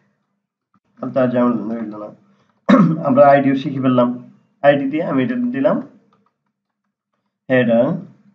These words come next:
area, Area।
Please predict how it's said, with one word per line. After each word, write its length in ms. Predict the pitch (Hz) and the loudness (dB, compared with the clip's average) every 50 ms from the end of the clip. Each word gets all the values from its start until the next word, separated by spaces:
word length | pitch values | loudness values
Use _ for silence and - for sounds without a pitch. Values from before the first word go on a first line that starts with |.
| _ _ _ _ _ _ _ _ _ _ | _ _ _ _ _ _ _ _ _ _
area, 380 | - 131 127 113 107 101 101 - - - _ _ _ _ _ _ _ _ _ _ _ _ _ _ _ _ _ _ _ _ _ _ _ _ _ _ _ _ _ _ _ _ _ _ _ _ _ _ _ _ _ _ _ _ _ _ _ _ _ - - _ - - _ - | -4 -2 0 0 -2 -2 -4 -8 -10 -16 _ _ _ _ _ _ _ _ _ _ _ _ _ _ _ _ _ _ _ _ _ _ _ _ _ _ _ _ _ _ _ _ _ _ _ _ _ _ _ _ _ _ _ _ _ _ _ _ _ -20 -20 _ -20 -20 _ -10
Area। 480 | 131 127 117 113 113 113 113 117 123 | -6 -4 -2 0 0 0 0 0 -2